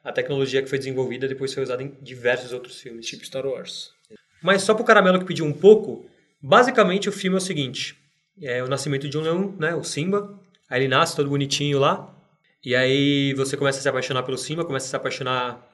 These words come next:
Speaker 1: pela, pela relação dele com o pai dele. Tem um tio invejoso, que é o irmão do pai dele, né, o irmão do Mufasa, o Scar, que tá tramando a morte do Simba.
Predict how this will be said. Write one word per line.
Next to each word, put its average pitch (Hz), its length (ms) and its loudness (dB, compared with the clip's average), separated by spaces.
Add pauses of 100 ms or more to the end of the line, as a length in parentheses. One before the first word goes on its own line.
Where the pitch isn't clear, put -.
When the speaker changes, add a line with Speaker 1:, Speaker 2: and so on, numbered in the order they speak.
(100)
Speaker 1:
pela, 117 500 -4 (180)
pela 131 160 0
relação 131 380 2
dele 135 220 4
com 139 80 -6
o - 40 -10
pai 131 140 2
dele. 160 580 -2
Tem 151 140 0
um 160 100 -4
tio 160 160 -4
invejoso, 156 720 -4
que 135 60 -4
é - 20 0
o 127 60 0
irmão 123 260 -2
do 120 100 -10
pai 117 160 -4
dele, 143 220 -4
né, 127 80 -6
o 120 180 -10
irmão 120 260 -8
do 120 80 -12
Mufasa, 123 420 -6
o 117 40 -12
Scar, 147 520 -4 (840)
que 143 120 -8
tá 147 160 2
tramando 165 460 2
a 170 40 2
morte 156 300 0
do 175 80 -4
Simba. 120 500 -8